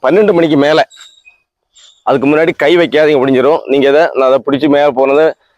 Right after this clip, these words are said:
கீழே எடுத்து விட்டாச்சு. அது என்ன பண்ணா, இந்த மாதிரி வாழை, இந்த வாழை கை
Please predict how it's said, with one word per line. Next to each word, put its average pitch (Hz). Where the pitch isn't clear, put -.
கீழே 139
எடுத்து 123
விட்டாச்சு. 110
அது 107
என்ன 127
பண்ணா, 123
இந்த 123
மாதிரி 123
வாழை, 147
இந்த 123
வாழை 156
கை 143